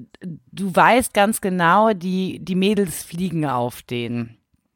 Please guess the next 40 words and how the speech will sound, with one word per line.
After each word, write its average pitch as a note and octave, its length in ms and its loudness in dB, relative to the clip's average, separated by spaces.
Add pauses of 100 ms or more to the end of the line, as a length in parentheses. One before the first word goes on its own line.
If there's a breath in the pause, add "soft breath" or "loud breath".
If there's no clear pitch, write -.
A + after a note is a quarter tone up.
(340)
So, F#3 140 -2
jetzt F3+ 240 0
weißt F#3 260 0
du A#3 40 -2
aber F3+ 400 4
auch, F3 100 0
das G3+ 240 -8
ist G#3+ 160 -6
ja G3 140 2
nie G#3 160 0
von G3 200 0
langer F#3 320 2
Dauer, F#3+ 540 6 (380 loud breath)
weil E3 180 2
du F3+ 80 0
ja F#3+ 160 4
mitbekommen F#3+ 640 0
hast D3+ 240 -2
in E3 80 -6
den D#3+ 100 -4
letzten D3+ 460 -4
Jahren, C#3+ 320 0
dass D3+ 220 -4
es D#3+ 120 -10
da D3 160 -2
wechselnde D3+ 520 -4
Liebschaften C#3 680 -6
gibt. C3+ 180 -8 (320 loud breath)
Jetzt - 380 0
die A#3 100 -2
Frage, E3 800 2 (260 soft breath)
würdest A#3+ 680 0
du G#3+ 80 0
oder D#3+ 420 2 (720)
ist A#3+ 300 -2
es - 280 -4 (380)
in A3+ 160 0
unserer G#3+ 320 0
moralischen G#3+ 640 2
Verantwortung, D3 1300 -2